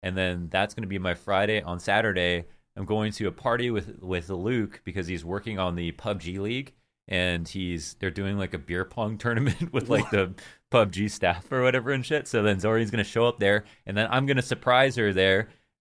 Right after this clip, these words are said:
and with no, like, no social media presence, just slip in, be like, "Zorine, I haven't seen you in so long." It's gonna be amazing. And then, and then on Saturday,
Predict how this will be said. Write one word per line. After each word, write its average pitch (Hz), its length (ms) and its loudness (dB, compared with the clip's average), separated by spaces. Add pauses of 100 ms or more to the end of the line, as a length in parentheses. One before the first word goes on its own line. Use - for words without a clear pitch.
(120)
and 98 440 2
with 101 180 -4
no, 117 220 0
like, 92 180 -2
no 117 160 0
social 120 340 -4
media 117 260 -2
presence, 117 480 -2
just - 200 -12
slip - 360 -6
in, 123 220 0
be 123 60 -6
like, 147 180 0
"Zorine, 208 560 4
I 185 80 6
haven't 185 220 4
seen 180 240 -4
you 175 100 0
in 165 100 -2
so 156 220 0
long." 147 280 0
It's 101 140 -2
gonna 120 140 -4
be 117 120 -2
amazing. 104 520 0 (380)
And 110 100 0
then, 113 140 2 (100)
and 117 160 0
then 120 120 2
on 110 200 2
Saturday, 117 880 4